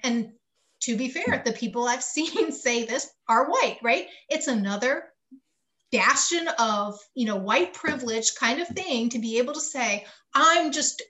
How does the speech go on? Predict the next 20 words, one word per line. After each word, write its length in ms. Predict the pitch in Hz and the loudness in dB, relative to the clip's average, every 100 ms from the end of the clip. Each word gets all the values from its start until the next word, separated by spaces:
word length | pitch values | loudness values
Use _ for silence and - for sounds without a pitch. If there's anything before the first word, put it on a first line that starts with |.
| - | 0
above 640 | 214 - 240 262 247 220 | 2 4 6 6 2 0
the 100 | 247 | 0
fray 600 | - - 226 220 202 185 | 0 -6 -2 0 0 -2
and 140 | 202 | -2
I'm 260 | 202 214 220 | 0 2 2
going 240 | 220 220 214 | 0 0 -2
to 140 | 208 | -2
go 220 | 208 202 | 0 0
do 160 | 196 202 | -2 -2
something 480 | - 196 185 190 208 | -2 -2 -2 -4 0
else," 300 | 208 175 - - - | 0 -2 -6 -12 -10
without 380 | 269 277 294 269 | -4 0 2 2
recognizing 1000 | 269 415 370 311 233 202 196 196 196 208 - _ - | 2 2 0 -8 -6 -6 -4 -6 -6 -10 -14 _ -2
that 380 | 247 240 220 220 - _ _ _ | 4 6 4 0 -10 _ _ _
one 320 | 240 240 349 440 | 2 6 6 4
of 80 | - | 2
these 220 | 330 349 | 0 0
candidates 880 | - 339 453 269 175 - - - - _ _ _ _ _ - | -2 -4 -2 -2 -2 -4 -6 -10 -10 _ _ _ _ _ 0
is 220 | 370 | 2
a 40 | - | 2